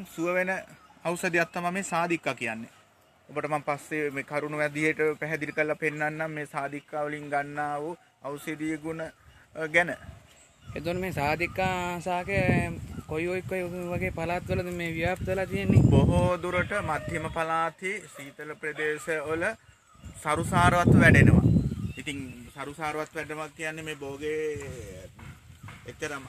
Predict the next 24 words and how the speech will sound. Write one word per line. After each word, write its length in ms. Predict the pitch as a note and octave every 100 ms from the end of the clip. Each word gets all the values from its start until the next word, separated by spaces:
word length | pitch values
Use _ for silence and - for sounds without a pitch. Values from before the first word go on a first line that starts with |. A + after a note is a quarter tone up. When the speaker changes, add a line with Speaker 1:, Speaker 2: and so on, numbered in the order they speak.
| -
Speaker 1:
අමාරුවක් 680 | B2 C#3 D3 D#3+ E3 D#3+ -
නෑ. 260 | E3 D#3+
ඔබට 240 | D#3+ D#3 D#3
මේ, 520 | D#3+ D#3 D#3+ D#3+ D#3 D3+ C#3+ C#3+ C#3 - -
මේක 200 | D#3 D#3
භෝගේ 420 | D#3 D#3+ E3 F#3 F3+
නි-, 220 | D3+ D3 D3
නිෂ්පාදනය 600 | D3+ - F#3 F3+ F#3 G3
කරන 160 | E3+
ගහේ 360 | C#3+ D3 F#3 F#3+ F#3+ F#3+ F#3+ F#3+ G3 - C#3+
ගන්නා 420 | D3 D#3+ F3 F3+
වූ 120 | F#3+
බීජ 340 | D3 D3+ F#3 G3+ A3 - _ _
තමා 380 | F#3 G3 A#3 A3
මේ 180 | F#3+
පැල 220 | F#3+ F3+ F#3
වශයෙන්, 420 | G3 G3+ G3+ F#3+ F#3 F3+ _ _ _ _ _ _
ම්, 200 | D#3 D3+ D3
පැල 220 | - D#3+ F3+
වශයෙන් 480 | F3+ G3 G#3 G3+
බීජයක් 340 | E3 E3+ F3 E3+
බවට 240 | F3 F3+
පත් 220 | G3 F3+
වෙන්නේ. 280 | - A2+ A2